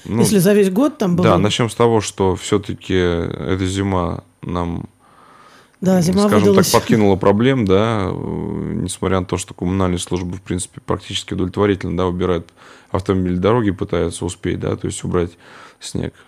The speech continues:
Speaker 1: Все равно у нас именно с грузовым транспортом имеет факт вот именно рост. То есть
Speaker 2: Мгм.
Speaker 1: потому что в прошлом году у нас за аналогичный период,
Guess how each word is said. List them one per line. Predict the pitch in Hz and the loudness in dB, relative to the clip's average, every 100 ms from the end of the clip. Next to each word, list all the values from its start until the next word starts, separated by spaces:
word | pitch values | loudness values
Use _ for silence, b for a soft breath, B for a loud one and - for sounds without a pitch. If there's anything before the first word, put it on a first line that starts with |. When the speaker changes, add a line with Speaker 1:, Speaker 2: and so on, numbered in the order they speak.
| - - | -20 -18
Speaker 1:
Все | - | -6
равно | 87 90 117 | -4 -2 -2
у | 95 | -2
нас | 95 95 - - _ _ b b b b _ | -4 -4 -8 -14 _ _ b b b b _
именно | - 90 90 90 87 82 87 - - | -8 -6 -4 -4 -2 -4 -6 -12 -14
с | - 87 98 | -10 -10 -6
грузовым | 95 95 104 | -2 -2 -2
транспортом | 92 98 - 90 85 85 95 - _ _ b b b b - | -2 -4 -6 -8 -6 -8 -10 -18 _ _ b b b b -8
имеет | 92 95 90 | -2 -2 -4
факт | - 95 - | -4 -4 -4
вот | - | -6
именно | 90 90 87 | -4 -4 -2
рост. | 87 - - _ _ _ _ _ _ - | -4 -6 -14 _ _ _ _ _ _ -8
То | |
есть | 220 185 | -4 0
Speaker 2:
Мгм. | 165 165 | -2 -2
Speaker 1:
потому | 87 90 | -4 -4
что | 87 90 | -4 -6
в | 92 | -4
прошлом | - 104 - 87 | -2 -2 -2 -2
году | 87 87 87 | 0 0 -2
у | |
нас | 85 82 80 | -2 -4 -6
за | 95 87 | -6 -4
аналогичный | 82 90 - 90 | -2 -4 -8 -10
период, | 123 95 90 | -6 -4 -4